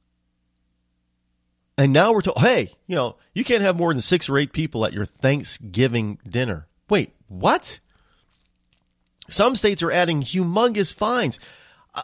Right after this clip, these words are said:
uh, Frank, wha-, how about families, especially in certain parts of the states like Oregon and Utah,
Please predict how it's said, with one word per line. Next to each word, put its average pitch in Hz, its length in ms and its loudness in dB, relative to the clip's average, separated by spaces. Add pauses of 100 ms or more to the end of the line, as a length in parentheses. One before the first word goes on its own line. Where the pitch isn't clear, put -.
uh, 151 160 -12
Frank, - 400 0 (120)
wha-, - 180 -4 (380)
how 320 360 6
about 233 460 2
families, 175 420 4
especially 214 460 -2
in 170 100 0
certain 196 300 0
parts 160 260 0
of 135 60 -4
the - 20 -6
states 175 300 -4
like 143 180 -2
Oregon 165 340 4
and 139 140 0
Utah, 156 360 0